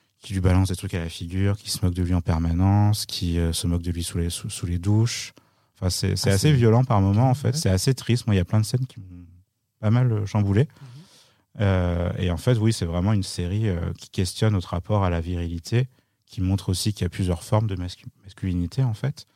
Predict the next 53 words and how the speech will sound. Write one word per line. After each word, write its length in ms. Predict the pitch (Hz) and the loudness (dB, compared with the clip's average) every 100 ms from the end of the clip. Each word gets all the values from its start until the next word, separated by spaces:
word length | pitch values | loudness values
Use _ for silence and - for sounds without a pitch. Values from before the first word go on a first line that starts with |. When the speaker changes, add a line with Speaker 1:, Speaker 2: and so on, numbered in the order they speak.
| _ - - - _ - | _ -20 -20 -20 _ -6
Speaker 1:
Et, 200 | 101 90 | -2 0
euh, 380 | 90 87 87 87 | 0 -2 -4 -4
et 60 | 87 | -6
c'est 180 | - | -4
un 100 | 87 | -2
récit 320 | 87 95 - 160 | 0 0 0 2
qui 80 | |
est 60 | 95 | 2
vraiment 320 | 92 107 127 | 2 2 0
hyper, 340 | 117 - 117 117 | -2 -2 -2 0
euh, 120 | 98 | -2
poétique, 600 | 92 104 98 - 123 - | -2 -2 -2 -2 -6 -6
hyper 320 | - 110 107 | 0 2 4
juste, 340 | 101 107 117 - | 2 0 -4 -10
je 80 | - | -14
trouve. 220 | - 101 | -10 -6
On, 560 | 92 90 87 87 85 | -2 -2 -2 -4 -4
on 40 | 90 | -6
suit 220 | - 104 | -4 0
vraiment 260 | 92 98 127 | 2 4 4
avec 220 | 104 90 | 4 0
plaisir, 380 | - 95 101 110 | 0 2 2 0
enfin, 300 | 90 - - | -2 -8 -12
avec 180 | - - | -14 -12
plaisir, 300 | 101 90 95 | -6 -4 -4
peut-être 160 | 92 | -6
pas 100 | 90 | -4
vraiment 220 | 95 98 110 | -2 0 0
le 80 | |
mot, 100 | 120 143 | 2 2
mais 200 | 117 92 - - _ _ _ | 0 -2 -8 -20 _ _ _
on 60 | 104 | 4
est 40 | |
vraiment 200 | 107 139 | 6 6
touché, 300 | - 127 - | 2 -2 0
en 80 | 135 | 2
fait, 120 | 117 | 2
par 140 | - 95 | 2 2
cet, 280 | 104 - 95 | 2 2 0
par 140 | - | 0
cet 160 | 95 98 | 0 2
adolescent, 440 | 95 95 95 113 | 4 6 6 4
par 160 | 117 90 | 4 2
ce 80 | - | -2
qu'il 140 | 101 | -4
vit. 200 | 90 120 - _ _ _ - | -2 -2 -4 _ _ _ -18
On 140 | 95 | -6
a 20 | |
envie 300 | 90 92 101 | -2 2 2
qu'à 280 | 117 101 90 | 0 2 2
la 140 | 82 87 | 2 -2
fin, 320 | - 101 101 | 0 0 2
ben, 420 | 92 82 82 82 | 0 -2 -4 -8